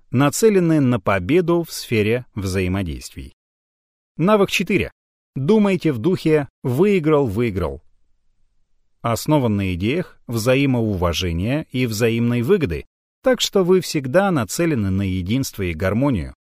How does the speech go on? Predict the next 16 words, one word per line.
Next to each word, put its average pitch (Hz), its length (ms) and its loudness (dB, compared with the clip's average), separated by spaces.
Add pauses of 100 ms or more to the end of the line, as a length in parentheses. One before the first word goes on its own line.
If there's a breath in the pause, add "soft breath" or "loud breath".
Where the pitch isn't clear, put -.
(140)
как 117 200 -2
друг 98 280 -2
с 78 60 -8
другом, 180 380 0 (320)
так 170 300 2
и 151 60 0
внутри 110 520 -2 (140)
вашей 85 380 -6
семьи. 73 360 -8 (720)
Навык 208 420 0
пять. 110 320 -2 (500)
Сначала 165 520 0
стремитесь 139 580 -2
понять, 95 580 -2 (640)
а 131 140 -2
потом 160 560 -2